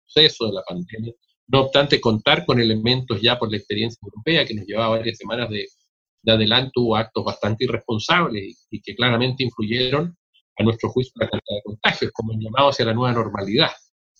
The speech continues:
¿ah? Que se hace cuando, obviamente, ni siquiera estábamos cerca del pic del contagio, y que, a nuestro juicio, gatillaron conductas ciudadanas, eh, que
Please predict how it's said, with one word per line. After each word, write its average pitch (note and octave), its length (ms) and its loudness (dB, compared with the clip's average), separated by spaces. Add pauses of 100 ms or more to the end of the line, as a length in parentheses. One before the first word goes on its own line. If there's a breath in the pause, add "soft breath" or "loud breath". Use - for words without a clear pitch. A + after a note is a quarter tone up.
(540)
¿ah? A#2+ 240 2 (520)
Que A2 80 -16
se A#2 120 0
hace D#3+ 320 2
cuando, G#2 360 -2 (400)
obviamente, A2+ 840 -4
ni G#2 120 -14
siquiera A#2+ 280 -8
estábamos A2+ 380 -2
cerca A#2+ 320 0
del G#2 240 -4
pic E3+ 280 2
del G2+ 180 -14
contagio, G3+ 440 0
y G#2+ 60 -4
que, G2 140 -4 (300 loud breath)
a A2 80 0
nuestro C3 220 2
juicio, C#3 520 -2 (520 soft breath)
gatillaron A#2+ 600 2
conductas C3 540 0
ciudadanas, B2+ 580 2 (420)
eh, G2 460 0
que A#2 240 0